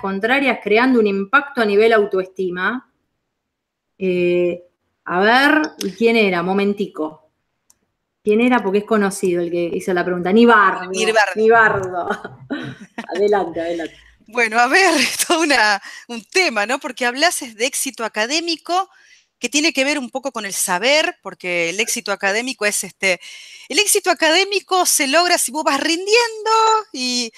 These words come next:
Speaker 2: te podés tardar más o menos, pero no hay mucho que hacer ahí, ¿no? No sé,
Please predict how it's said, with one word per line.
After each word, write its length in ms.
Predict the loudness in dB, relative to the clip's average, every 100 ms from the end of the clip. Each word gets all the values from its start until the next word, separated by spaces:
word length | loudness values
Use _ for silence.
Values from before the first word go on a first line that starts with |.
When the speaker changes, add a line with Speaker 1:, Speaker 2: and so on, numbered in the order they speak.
| -20 _
Speaker 2:
te 80 | -6
podés 500 | -2 0 0 -4 -14 _
tardar 340 | -2 0 -2
más 200 | -2 -4
o 80 | -2
menos, 420 | 2 0 2 -2 -4
pero 500 | -4 0 0 0 -2
no 380 | -10 -18 -8 -4
hay 100 | -4
mucho 340 | -6 -8 -10
que 100 | -4
hacer 340 | -2 2 2 2
ahí, 260 | 0 -2
¿no? 220 | -2 -2
No 120 | -2 -2
sé, 200 | -4